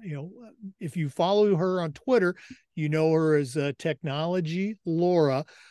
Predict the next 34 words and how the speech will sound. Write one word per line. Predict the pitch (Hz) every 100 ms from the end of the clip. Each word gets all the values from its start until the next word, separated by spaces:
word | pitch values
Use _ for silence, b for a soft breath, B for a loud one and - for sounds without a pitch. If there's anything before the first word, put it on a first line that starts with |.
| B _
Uh, | - 147 143 175
she | 214 - 175 185
is | 160 160
a | 147 139
longtime, | 135 143 165 214 262 262 214 - 180 165 139 123 143 -
uh, | 143 135 135 131
middle | 143 175
school | 170 - 170 147
teacher, | 175 170 - 175 175
but | 151
also | 151 170 196 - 160 175
a | 139
very | 135 139 147 170 196 208 214 208 214 _
popular, | 185 185 202 - 139 143
got | 165 147
a | 143 _ _ - -
ton | 294 226 139
of | 165 131
followers | 208 220 185 139 143 B B B -
on | 165 147
Twitter. | - 220 190 147 - B B _ -
Uh, | 170 165 170 214
and | 175
she's | 151 214 180
back | 151 196 208 175
for | - 147
her | 165
second | - 175 185 160
segment | 185 170 170 165
on | 147 151
Tech | - 160 143
Tuesday. | - 196 180 147 127 151 -
So, | - 147 143 143
uh, | 143